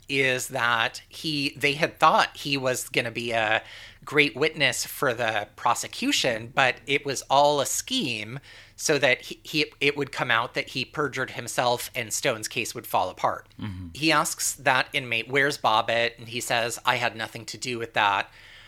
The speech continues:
Speaker 1: Uh, and Stone says, "I'll charge you with accessory to murder if you don't tell me what you know." And he points them to a guy named George Mislansky, who is apparently the hitman who took out Bobbitt. Logan and Briscoe go arrest him.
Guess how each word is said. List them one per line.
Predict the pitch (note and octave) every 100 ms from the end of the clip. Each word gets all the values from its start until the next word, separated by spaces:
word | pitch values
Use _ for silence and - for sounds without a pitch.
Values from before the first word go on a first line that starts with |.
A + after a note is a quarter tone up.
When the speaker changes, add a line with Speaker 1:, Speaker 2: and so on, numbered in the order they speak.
| - -
Speaker 1:
Uh, | A2+ G#2+
and | G#2+
Stone | - D#3+ C#3 -
says, | C#3 A#2+
"I'll | B2 B2
charge | - B2 A#2
you | A#2
with | A2+
accessory | A#2+ - A#2+ - A2+
to | G#2+
murder | C#3 E3 D#3+
if | D3+ -
you | A#2+
don't | A#2 -
tell | - B2
me | A#2+
what | G#2+ G#2+
you | G#2+
know." | B2 D#3 D#3 D3+ D#3 D#3 - - - - _ -
And | B2+ A#2+ A#2+
he | F#3+
points | F#3+ F3 F3+ E3+
them | - D3 C#3 C#3
to | C#3 D3+ C#3+
a |
guy | B2+ B2 B2
named | A#2 A2+
George | E3 E3+ E3+ -
Mislansky, | C#3+ - A#2 A2 G#2+ - G#2+ G#2
who | A2 D3 C#3 B2+ -
is | C#3 C3
apparently | C3+ C3 B2+ B2 A2+
the | G#2
hitman | C3+ D3 B2+ A#2 G2+ G2+
who | A2+
took | A2+ - A2+
out | G#2+ G2+ -
Bobbitt. | F#2 F2 - - - _ _ _ _ _ _ _ - - - - _
Logan | D3 C#3+ C3
and | B2+
Briscoe | B2+ - C3 A#2
go | A2+
arrest | G#2 C3+ - -
him. | D#3+ D#3+ -